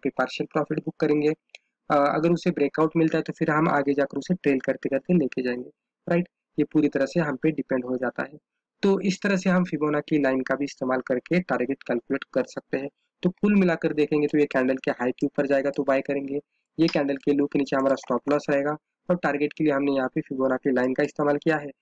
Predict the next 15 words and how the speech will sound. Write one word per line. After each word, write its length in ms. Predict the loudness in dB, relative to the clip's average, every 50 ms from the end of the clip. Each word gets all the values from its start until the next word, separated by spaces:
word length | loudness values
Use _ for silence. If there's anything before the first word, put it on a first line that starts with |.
| _ _ _ -4
तो 40 | -2
ये 60 | 0
हमारा 220 | 2 2 2 0 0
पहला 300 | 0 0 0 2 2 0
target, 400 | 0 -2 -4 -2 -4 -6 -8 -8
second, 420 | -6 -6 -6 _ 0 -2 -2 -2
third 260 | -4 -6 -4 -2 0 0
और 120 | -2 -4
फोर्थ 260 | -4 -4 -2 -2 -2 -2 -2
target 320 | -4 -4 -4 -4 -8 -8
हमारे 220 | -8 -10 -6 -6 -6
हो 220 | -6 -4 -6 -4
जाते 260 | -4 -6 -6 -6 -10
हैं, 100 | -14 -16 -20 _ _ _ _ _ -2
Right? 180 | 0 0 0 _